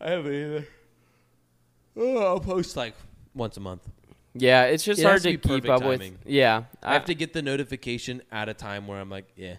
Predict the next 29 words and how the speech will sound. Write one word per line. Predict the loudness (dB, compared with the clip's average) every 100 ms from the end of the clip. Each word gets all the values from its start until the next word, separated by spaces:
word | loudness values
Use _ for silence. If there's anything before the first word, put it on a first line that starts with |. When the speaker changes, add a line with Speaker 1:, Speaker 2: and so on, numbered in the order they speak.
| 0
Speaker 2:
All | 6 8 8
mine | 6 4 2 2
are | 0
literally | 0 0 2 0
just | 0 -4 -4
me | -4
driving, | 0 0 2 0
and | -2
I | -2
was | -2
like, | -2
"I'm | 0 -2
tired | -2 -4 -2
of | -4
this," | -4 -6
because | -8 -6 -4
I'm | 0
always | 2 2 -2
driving. | -6 -6 -8 -12 -8
Speaker 1:
Yeah, | -6 -6
you're | -4 -2
the | 0
one | -2
that | -4
got | -6 -8
me | -10
to |
do | -8 -6
it. | -6